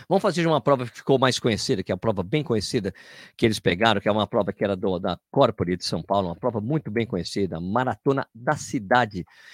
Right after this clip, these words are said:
de São Paulo, que é a meia maratona, né, da cidade de São Paulo, um dos eventos mais, eu acho que tá, talvez a,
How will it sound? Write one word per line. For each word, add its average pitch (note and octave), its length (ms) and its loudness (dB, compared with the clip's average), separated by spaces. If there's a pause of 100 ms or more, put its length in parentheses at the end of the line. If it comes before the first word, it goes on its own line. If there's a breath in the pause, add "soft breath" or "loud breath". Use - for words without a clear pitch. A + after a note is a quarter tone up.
(200 loud breath)
de A#2 120 -2
São G2+ 260 -2
Paulo, E2+ 460 0 (560 soft breath)
que - 100 -4
é G2 40 2
a - 20 0
meia C3 320 4
maratona, G#2 800 0 (480)
né, G#2 340 -4
da - 120 -14
cidade - 200 -16
de - 40 -16
São A2 120 -4
Paulo, B2 320 4
um A2+ 40 0
dos G#2 100 -6
eventos G#2+ 300 -2
mais, A2+ 200 0
eu F2+ 200 -2
acho - 160 -6
que - 60 -20
tá, F2 160 -4 (140)
talvez F#2 280 -4
a, E2+ 120 -2